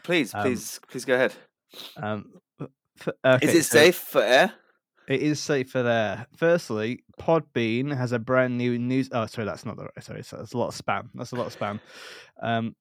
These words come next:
Speaker 2: U P S a delivered fa-, failure. Oh, that's a shame. Um, a lot of Argos, apparently. Anyway, but we do have one from a man called Shitehawk. Um,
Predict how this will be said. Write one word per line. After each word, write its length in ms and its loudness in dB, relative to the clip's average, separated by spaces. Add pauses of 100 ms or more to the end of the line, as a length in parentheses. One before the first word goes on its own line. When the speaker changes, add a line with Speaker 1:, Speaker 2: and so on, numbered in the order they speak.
(280)
Speaker 2:
U 180 0
P 200 0
S 180 2
a 60 0
delivered 480 2
fa-, 360 4
failure. 680 4
Oh, 240 0
that's 160 -6
a 60 -8
shame. 500 -6
Um, 240 2
a 60 -8
lot 180 2
of 80 2
Argos, 480 4
apparently. 500 -6
Anyway, 200 6
but 180 2
we 140 4
do 160 2
have 240 4
one 160 0
from 280 -4 (220)
a 80 -8
man 320 0
called 380 0
Shitehawk. 800 2 (240)
Um, 400 0